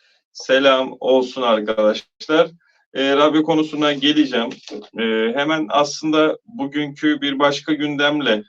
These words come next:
e, başlayayım. Transfer haberine bağlayacağım o, o konuyu.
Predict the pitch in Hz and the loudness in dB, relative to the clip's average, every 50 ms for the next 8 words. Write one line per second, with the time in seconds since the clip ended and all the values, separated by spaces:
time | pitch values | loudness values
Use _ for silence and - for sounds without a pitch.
0 | _ _ _ _ _ - 104 107 104 104 107 107 110 - - - 139 156 180 190 | _ _ _ _ _ -8 -4 -4 -2 0 2 2 2 0 -2 -6 -6 -6 -6 -6
1 | 196 - _ _ _ _ _ _ _ _ _ _ _ _ - 123 127 127 131 131 | -10 -16 _ _ _ _ _ _ _ _ _ _ _ _ -4 0 2 2 2 0
2 | 131 - 151 143 143 139 131 135 135 135 135 139 135 127 127 123 123 127 131 131 | 0 0 0 2 2 2 2 2 0 0 2 0 0 2 4 4 4 4 4 2
3 | 131 127 127 127 127 127 120 117 131 131 127 127 - - _ _ - 104 107 104 | -2 -6 -6 -4 -4 -4 -2 0 0 -2 -2 -2 -8 -14 _ _ -6 -4 -4 -4
4 | 101 104 110 107 - 117 113 113 117 127 156 156 | -4 -6 -8 -8 -8 -8 -8 -6 -6 -8 -8 -10